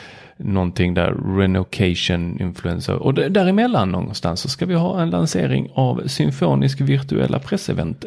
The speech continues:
eh, juni, eh, fjorton.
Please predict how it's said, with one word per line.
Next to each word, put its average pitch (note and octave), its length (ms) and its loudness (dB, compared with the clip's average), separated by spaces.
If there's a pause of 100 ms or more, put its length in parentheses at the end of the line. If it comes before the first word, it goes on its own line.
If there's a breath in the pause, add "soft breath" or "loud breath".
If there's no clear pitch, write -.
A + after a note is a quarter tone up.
eh, F#2+ 460 -2
juni, A2 640 4 (360)
eh, E2+ 560 -4
fjorton. - 560 -10